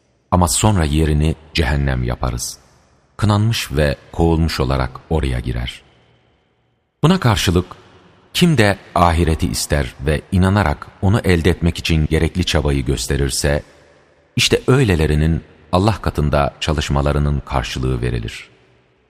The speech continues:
Hepsine, dünyayı isteyenlere de, ahireti isteyenlere de Rabbinin nimetlerinden veririz. Çünkü Rabbinin nimetleri kısıtlanmış değildir. Bununla birlikte onlardan bir kısmını diğerlerine nasıl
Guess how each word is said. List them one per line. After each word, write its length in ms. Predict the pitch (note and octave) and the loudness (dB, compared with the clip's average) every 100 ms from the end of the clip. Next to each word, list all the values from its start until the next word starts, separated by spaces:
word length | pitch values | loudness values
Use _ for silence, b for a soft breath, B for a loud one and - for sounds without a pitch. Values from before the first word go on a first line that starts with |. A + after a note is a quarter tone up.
| _ | _
Hepsine, 480 | - G3 - D#2 B1 A1 _ _ _ _ - | -2 -2 0 -2 -4 -8 _ _ _ _ 0
dünyayı 480 | A2 A#2+ B2 C3 A#2+ | 2 4 2 2 0
isteyenlere 640 | - - D2 C#2 C2+ C2 | -2 -2 0 0 0 -2
de, 220 | B1+ B1 - _ - | -4 -6 -8 _ 0
ahireti 520 | A#2 B2 C#3 C#3+ - | 2 2 2 0 0
isteyenlere 640 | D#2+ - E2 D2+ D2 C#2+ C#2 | -2 0 2 2 2 0 0
de 180 | D2+ - - | 0 -2 -4
Rabbinin 460 | C#2 C#2 D2 C#2+ C2+ | -2 0 0 0 0
nimetlerinden 800 | C2+ C2 C2 C#2+ C2+ B1+ B1+ A#1+ | -2 -2 -4 -4 -2 -2 -2 -4
veririz. 520 | B1+ B1 A#1+ - - _ _ _ _ _ _ _ _ | -4 -4 -4 -6 -10 _ _ _ _ _ _ _ _
Çünkü 340 | - A2 E2+ - | 0 0 0 0
Rabbinin 440 | D#2+ D#2 E2+ E2+ D2 | 0 2 2 2 2
nimetleri 480 | C#2+ C#2 - C#2+ C#2 | 0 -2 -2 -2 -4
kısıtlanmış 840 | - - D2+ C#2 B1+ B1 - - | -4 -4 -4 -2 -2 -2 -6 -6
değildir. 540 | C2 A#1+ A1+ A#1 - - _ _ _ _ _ _ _ _ _ _ _ _ _ _ _ _ _ | -4 -4 -6 -10 -12 -20 _ _ _ _ _ _ _ _ _ _ _ _ _ _ _ _ _
Bununla 300 | F3+ G#3+ F3+ | 0 4 2
birlikte 540 | E2+ C#2 D2+ - D2+ - - | 2 0 -2 -2 -2 -2 -2
onlardan 600 | A2+ C#3+ D#3+ D3 D3+ C#3 | 0 2 2 2 2 2
bir 140 | C3 A#2+ | 2 0
kısmını 580 | F#2 - D2 C#2+ G1+ D2 | -2 -2 0 0 -2 0
diğerlerine 720 | G#2 A#2 F#2+ F2+ E2+ E2 D2+ | 2 2 2 2 2 2 2
nasıl 300 | G#2+ - | 2 0